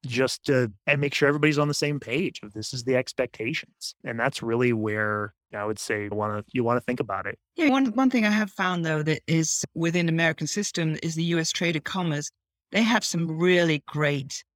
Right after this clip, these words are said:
Speaker 2: services to help any American company who's thinking of going internationally. I, I was part of the, um, an international group from the, for the U S Trade and Commerce. And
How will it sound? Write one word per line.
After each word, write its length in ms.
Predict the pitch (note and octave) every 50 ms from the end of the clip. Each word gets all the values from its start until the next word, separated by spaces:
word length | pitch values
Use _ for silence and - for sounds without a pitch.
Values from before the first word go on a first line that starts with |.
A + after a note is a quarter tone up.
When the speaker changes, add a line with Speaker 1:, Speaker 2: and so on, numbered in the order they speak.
| _ _ -
Speaker 2:
services 680 | - - - F#3 F3 D#3+ E3 - - D#3+ A#2+ - -
to 120 | - - E3+
help 280 | E3 F3 E3 E3 D#3 _ _ _ _ _ _ _ _ _ _ _
any 400 | - F3 F3 F3 F3+ F3+ F3 E3+ - -
American 460 | - F3 D#3+ D#3+ E3+ D#3 - D#3+ D#3
company 420 | - - E3 E3 - E3 D#3 D#3
who's 320 | D#3 C#3+ D3+ D#3+ D#3 D3+ - _ _ _ _ -
thinking 380 | - F3+ E3+ - - E3 D#3
of 140 | D3+ D3+ -
going 320 | - E3 D#3+ D#3 D#3 D#3 C#3+
internationally. 840 | D#3 D#3 - - D3+ C#3 C#3+ D3+ D3 - - D3+ D3 D3 C#3+ D3+ - _ -
I, 160 | D#3+ E3 E3+ - -
I 180 | - D#3 E3+ F3
was 380 | E3+ D#3+ D3+ D3+ - - - - _ _ _ _ _ _ _ _ _ -
part 240 | - E3+ E3 E3+ D#3+
of 180 | D#3+ D3+ - -
the, 320 | D#3 D3+ D3+ D3 D3+ D3+
um, 220 | D3 D3 D3 D3 C#3+ _ _ _ _ _ _ - - -
an 60 | D3
international 640 | D#3 D#3+ D3+ - D#3+ D3+ D3 D3 - - E3 D3+ C#3+
group 340 | C3+ D3+ D#3+ D#3+ D3+ - - -
from 220 | - C#3+ C#3 D3 C#3+
the, 120 | C3+ - - -
for 60 | -
the 100 | D#3+ D3+
U 140 | D3 D3+ D3
S 160 | D3 D3+ -
Trade 240 | - - E3 D#3 D3
and 80 | D3 -
Commerce. 420 | - D3 D#3 D3+ D3+ D3 C#3+ - _ _ _ _ _ _ _ _ _ -
And 400 | E3+ F3 E3+ E3+ E3+ E3 E3 D#3